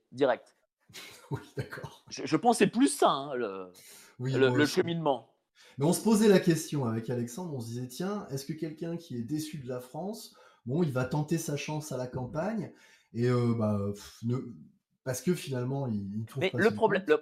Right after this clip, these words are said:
Speaker 1: le
Speaker 2: et ça
Speaker 1: problème de la campagne, le pro-, le, enfin, le, pourquoi le gars est déçu de la France ? Bon, évidemment, heu, la dégradation, mais elle est générale. Mais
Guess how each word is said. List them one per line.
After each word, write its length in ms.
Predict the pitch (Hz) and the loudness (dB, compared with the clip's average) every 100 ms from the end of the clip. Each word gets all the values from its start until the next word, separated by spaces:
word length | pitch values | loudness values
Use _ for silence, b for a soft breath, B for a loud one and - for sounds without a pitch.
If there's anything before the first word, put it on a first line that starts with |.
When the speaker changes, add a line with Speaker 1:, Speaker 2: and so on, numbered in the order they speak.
| - | 4
Speaker 1:
le 60 | 196 | 4
Speaker 2:
et 0 | |
ça 80 | |
Speaker 1:
problème 200 | 202 226 | 4 2
de 40 | 170 | 4
la 100 | 147 | 2
campagne, 360 | 147 139 131 120 _ _ _ _ _ - - | 0 -4 -4 -6 _ _ _ _ _ -16 -10
le 100 | 120 | -10
pro-, 180 | - | -4
le, 80 | 135 | -4
enfin, 140 | 131 139 | -2 -4
le, 180 | 143 - _ _ - | -6 -8 _ _ -16
pourquoi 220 | 175 220 | -4 0
le 60 | 190 | 2
gars 140 | 139 139 | 4 2
est 40 | |
déçu 240 | 113 - | 2 -2
de 40 | 107 | -4
la 80 | 101 | -6
France ? 240 | - - | -6 -8
Bon, 140 | 120 - | -6 -6
évidemment, 560 | 101 120 135 160 139 104 | 0 6 8 8 6 4
heu, 240 | 98 95 b b b | 2 -2 b b b
la 80 | - | 2
dégradation, 800 | 104 113 113 107 104 139 143 139 - _ _ | 4 6 6 4 -2 -6 -6 -8 -14 _ _
mais 240 | 127 131 _ _ - | -4 -4 _ _ 0
elle 140 | 131 | 2
est 60 | 131 | 2
générale. 580 | 127 139 123 117 92 - b b | 2 2 4 4 0 -10 b b
Mais 260 | 147 147 | 0 0